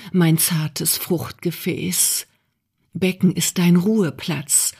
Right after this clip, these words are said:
Brust ist schön, doch hier ist Stress. Steig hinab mit voller Kraft. Täglich dreimal wiederholen.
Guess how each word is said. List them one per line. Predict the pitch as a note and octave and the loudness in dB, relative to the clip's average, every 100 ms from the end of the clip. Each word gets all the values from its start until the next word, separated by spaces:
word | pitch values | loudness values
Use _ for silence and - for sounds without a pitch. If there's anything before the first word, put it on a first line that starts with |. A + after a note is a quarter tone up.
| _ _ _ F3+ | _ _ _ -8
Brust | E3 G3 C4+ - - | 0 2 2 0 2
ist | B3 - - | 0 0 2
schön, | - A#3+ C4 G#3+ E3+ D#3 - - | 2 2 2 2 0 -2 -8 -6
doch | D#3+ D3+ - | -2 0 -2
hier | - F#3 F#3+ | -2 0 2
ist | - E3 - | 0 -2 -2
Stress. | - - E3 E3 C#3 - - - - _ _ _ _ _ - | -2 -2 0 -2 0 -2 -2 -2 -10 _ _ _ _ _ -8
Steig | - F#3+ F3+ F#3+ | -4 0 2 2
hinab | F#3+ F#3 F#3+ F3 - - - - _ | 4 6 6 2 -6 -20 -20 -20 _
mit | - D3+ C#3+ - | 2 2 2 -14
voller | - - - F3+ F3 E3+ D#3+ D#3+ _ | -12 -8 0 2 4 2 0 -4 _
Kraft. | - - D3+ C#3 - - - - _ _ _ _ _ _ _ _ _ _ _ _ _ _ _ _ | -10 -4 -4 -4 -16 -18 -16 -16 _ _ _ _ _ _ _ _ _ _ _ _ _ _ _ _
Täglich | - A#3+ A#3 A#3 A3 - | 0 0 0 0 0 0
dreimal | G3 G#3 G3+ F#3+ | 2 4 4 4
wiederholen. | G3+ G3 F3+ D#3 C#3 C#3 C#3+ | 4 4 4 4 4 0 -4